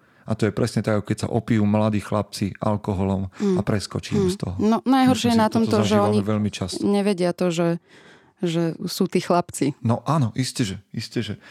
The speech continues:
Speaker 1: Lebo im to, vieš, nikto ich neviedol. A, a, vieš, na jednej strane sme sa osamostatnili, vybehli sme si do panelákov, žijeme si tu vo svojich hniezdach,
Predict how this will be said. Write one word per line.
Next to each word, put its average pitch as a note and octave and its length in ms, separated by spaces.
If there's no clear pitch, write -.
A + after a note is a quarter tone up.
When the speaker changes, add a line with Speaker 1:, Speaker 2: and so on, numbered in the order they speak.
Speaker 1:
Lebo A2+ 240
im A#2 140
to, B2+ 180
vieš, A#2+ 320
nikto C3+ 320
ich - 160
neviedol. G2 720
A, - 160
a, B2 100
vieš, - 240
na B2 100
jednej C#3 220
strane B2 240
sme G#2+ 160
sa - 100
osamostatnili, G#2+ 920
vybehli G#2+ 400
sme A2+ 160
si G#2 160
do F#2+ 80
panelákov, G#2+ 720
žijeme G#2 320
si - 160
tu A2+ 240
vo G2 80
svojich G2 400
hniezdach, A2 720